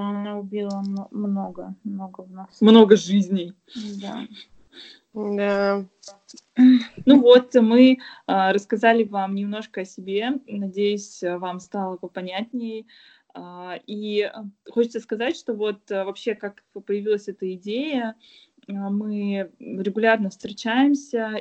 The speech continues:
Speaker 2: и общаемся на разные абсолютно темы. И подумали, что, наверное, другим людям было бы тоже интересно послушать и узнать, а, себя в наших ситуациях. И, наверное, тем самым мы бы хотели, возможно, кого-то поддержать,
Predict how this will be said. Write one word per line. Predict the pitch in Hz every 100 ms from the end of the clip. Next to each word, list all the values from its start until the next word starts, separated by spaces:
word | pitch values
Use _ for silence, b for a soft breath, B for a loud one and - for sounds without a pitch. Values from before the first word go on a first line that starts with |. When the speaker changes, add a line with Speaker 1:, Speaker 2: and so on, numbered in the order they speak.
| -
Speaker 2:
и | 196 190
общаемся | 185 - 226 233 226 190
на | 190
разные | 196 202 202 185 175
абсолютно | 170 - 196 196 175
темы. | - 226 247 240 220 233 B B B _
И | 185 190 190 190 185 175
подумали, | - 196 214 208 185 175 _ _ _ -
что, | - 190
наверное, | 185 185 208 208 190
другим | 180 185 202
людям | 226 226
было | 190 185
бы | 180
тоже | 208 208 180
интересно | 175 202 196 - 185 180 _ _ _ _ _ -
послушать | 196 - 233 320 - 262 240 -
и | 233 - 196 196 196
узнать, | 196 202 190 208 - -
а, | 180 175 170
себя | - 180 185 202 240 226
в | 190
наших | 185 190 190
ситуациях. | - 196 175 208 - - 175 - B B B -
И, | 202
наверное, | 208 254 285
тем | 247 220
самым | 254 247 233
мы |
бы | 214
хотели, | 214 196 233 220
возможно, | 196 196 208 208 190
кого-то | - 202 208 190
поддержать, | 196 175 190 - 202 226 -